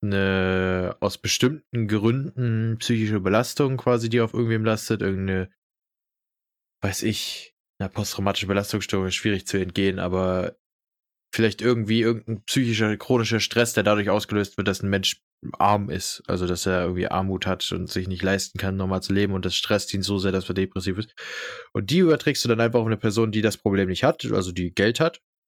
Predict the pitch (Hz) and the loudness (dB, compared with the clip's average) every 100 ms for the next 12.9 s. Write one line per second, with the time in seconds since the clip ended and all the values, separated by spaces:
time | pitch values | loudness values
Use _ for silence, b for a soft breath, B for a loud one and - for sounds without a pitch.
0 | _ _ - 101 104 98 - 107 104 - | _ _ -8 -2 -2 -2 -2 2 2 4
1 | 107 107 101 104 107 98 110 - - 98 | 2 2 2 2 2 2 0 0 0 2
2 | 98 92 110 107 127 101 98 101 101 - | 2 2 2 4 4 4 2 0 2 0
3 | 104 104 101 98 107 98 92 104 98 - | 2 4 4 4 2 2 2 0 0 -2
4 | 98 101 98 104 98 101 107 - 107 107 | 2 4 6 4 4 4 4 0 0 0
5 | 107 98 101 95 107 110 92 107 113 - | 2 0 2 4 2 2 0 0 0 0
6 | 110 104 - 110 104 98 110 110 117 110 | 0 2 0 0 0 0 0 0 0 2
7 | - 123 117 98 - 95 110 - 110 104 | 4 4 2 0 -2 0 0 2 2 4
8 | 131 123 B B B 101 - - - 107 | 2 0 B B B -12 -10 -8 -2 0
9 | 101 - 113 104 120 113 101 98 95 - | 0 2 2 4 2 0 0 0 -4 -4
10 | 92 - 95 95 92 - 101 101 98 - | -6 -4 -2 0 -2 -2 -2 -2 -4 -4
11 | 104 107 98 - - _ _ _ _ _ | -2 0 -2 -6 -14 _ _ _ _ _
12 | _ _ - 101 - 113 104 - | _ _ 0 0 2 2 2 0